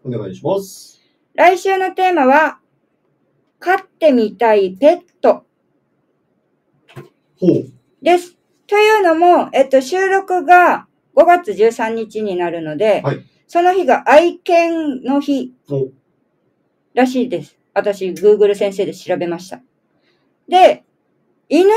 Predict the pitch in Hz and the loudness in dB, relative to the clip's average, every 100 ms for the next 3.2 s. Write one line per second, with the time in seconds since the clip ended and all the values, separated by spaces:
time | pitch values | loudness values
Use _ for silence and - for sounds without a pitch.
0 | 466 403 349 285 254 254 _ _ - 302 | 2 2 2 2 0 -8 _ _ 0 0
1 | 302 320 311 269 - _ _ 277 247 240 | 0 -4 -4 -6 -10 _ _ 0 0 2
2 | - 349 285 175 123 190 262 - 196 185 | 6 6 6 4 -2 -6 -6 -4 -2 0
3 | 147 | -4